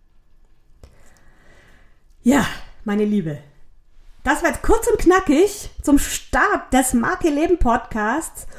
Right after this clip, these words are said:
Und ich will nochmal für dich zusammenfassen,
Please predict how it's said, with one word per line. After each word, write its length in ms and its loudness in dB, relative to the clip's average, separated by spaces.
Und 140 0
ich 160 -2
will 160 2
nochmal 320 2
für 140 0
dich 320 -6
zusammenfassen, 1200 -4